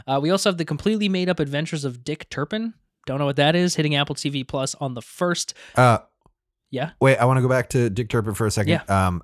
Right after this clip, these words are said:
Speaker 2: I'm excited for that one because that is, um, uh, Noel Fielding. Is, is the main guy in this from,
Speaker 1: Yes.
Speaker 2: uh, some may know him from The Great British Bake Off.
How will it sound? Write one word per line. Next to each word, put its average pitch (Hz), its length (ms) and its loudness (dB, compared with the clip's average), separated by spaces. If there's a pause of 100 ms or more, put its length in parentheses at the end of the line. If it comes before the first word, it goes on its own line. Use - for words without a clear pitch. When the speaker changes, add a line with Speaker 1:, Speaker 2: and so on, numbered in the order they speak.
Speaker 2:
I'm 110 220 4
excited 107 360 0
for - 100 -2
that 107 160 4
one 101 180 -2
because 87 340 -8
that 98 320 2
is, 92 280 -2
um, 90 440 0 (320)
uh, 95 240 2
Noel 131 200 4
Fielding. 101 380 0 (1600)
Is, 90 200 -2
is 90 260 -4
the 95 100 -2
main 92 320 -4
guy 90 260 0
in 87 160 -6
this 85 360 -6 (220)
from, 156 200 4
Speaker 1:
Yes. - 760 -4
Speaker 2:
uh, 85 360 0
some 127 300 4
may 117 140 4
know 107 180 4
him 101 200 2
from 98 140 -4
The 92 60 -4
Great 90 260 -2
British 87 200 -4
Bake 135 240 2
Off. 107 240 4